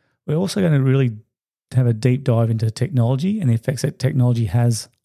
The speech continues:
on us and our children, and some of the negative effects that it can have. And even though it's so important and it's got a great use and a tool, basically addictive technologies, what they actually do to our brains. So there'll be a fair bit of neuroscience to back up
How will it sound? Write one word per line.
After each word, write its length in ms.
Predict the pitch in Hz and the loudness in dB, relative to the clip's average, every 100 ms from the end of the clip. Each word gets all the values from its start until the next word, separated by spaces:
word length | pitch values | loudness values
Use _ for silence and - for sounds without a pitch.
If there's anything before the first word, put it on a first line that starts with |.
| - | -2
on 140 | 110 | 0
us 260 | 120 135 - | 0 -2 0
and 100 | 120 | 0
our 120 | 110 | 0
children, 440 | - 139 175 226 - _ _ _ _ - | 0 0 0 -2 -6 _ _ _ _ -2
and 300 | 127 120 120 | 2 2 2
some 160 | - | 0
of 80 | 139 | 2
the 80 | 113 | 2
negative 240 | 113 123 | 2 2
effects 320 | 113 - - - | -2 -6 -6 -6
that 60 | |
it 60 | 117 | -2
can 160 | 120 | 0
have. 260 | 107 117 107 | 2 2 0
And 120 | 113 | 0
even 200 | 131 143 | 2 2
though 60 | 139 | 0
it's 120 | 117 | 0
so 80 | 123 | 0
important 480 | 113 - 131 147 131 | 0 0 -2 0 0
and 100 | 113 | 0
it's 120 | - | -2
got 120 | 120 | -2
a 60 | 104 | 0
great 300 | 127 123 131 | 0 -2 0
use 420 | 135 180 - - _ | -2 -2 -6 -14 _
and 80 | 123 | -2
a 20 | |
tool, 380 | 117 139 185 180 _ _ _ _ _ _ | 2 0 0 -4 _ _ _ _ _ _
basically 500 | 135 147 139 120 113 | -2 0 2 2 2
addictive 340 | 101 117 - 113 | 2 -2 -2 -4
technologies, 720 | 127 147 117 117 110 113 - - _ _ | -4 -2 0 0 0 0 -2 -12 _ _
what 200 | 123 143 | -2 0
they 80 | 120 | 0
actually 220 | 110 120 | 0 0
do 180 | 113 113 | 0 2
to 100 | 113 | 2
our 120 | 107 | 0
brains. 520 | 104 117 120 120 110 | 0 0 0 -2 -6
So 100 | - | -2
there'll 120 | 131 131 | 0 0
be 100 | 143 | -2
a 40 | |
fair 200 | - 190 | -2 0
bit 100 | 185 | 2
of 60 | 131 | 2
neuroscience 600 | 117 120 135 - 117 - | 2 2 0 0 0 0
to 80 | 117 | -2
back 260 | 110 113 | 0 0
up 180 | 120 - | -2 -4